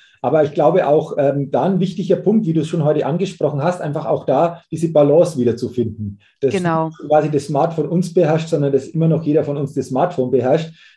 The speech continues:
Speaker 1: Ich glaube, das ist auch nochmal so ein, so ein wichtiger Gedanke gewesen. Ja, dann sage ich schon
Speaker 2: Ja.
Speaker 1: mal vielen, vielen Dank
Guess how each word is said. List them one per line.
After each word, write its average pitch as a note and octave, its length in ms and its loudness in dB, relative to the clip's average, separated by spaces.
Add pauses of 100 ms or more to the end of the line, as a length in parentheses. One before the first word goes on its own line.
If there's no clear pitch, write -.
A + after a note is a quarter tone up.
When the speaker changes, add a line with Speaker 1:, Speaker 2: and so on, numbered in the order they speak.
Speaker 1:
Ich - 100 -20
glaube, C#3 260 2
das B2+ 100 -2
ist C#3 120 -6
auch C#3 120 0
nochmal D3 160 0
so C#3 140 -2
ein, C3 80 -4
so C#3 100 -2
ein B2+ 80 0
wichtiger C#3+ 320 -2
Gedanke B2+ 460 -2
gewesen. A#2+ 520 -4 (320)
Ja, A#3 140 4
dann C#4 140 4
sage B3 180 2
ich - 80 -2
schon A#3 140 2
Speaker 2:
Ja. C4 80 4
Speaker 1:
mal C4+ 80 -2
vielen, B3 240 0
vielen F#3+ 240 4
Dank G#3+ 340 0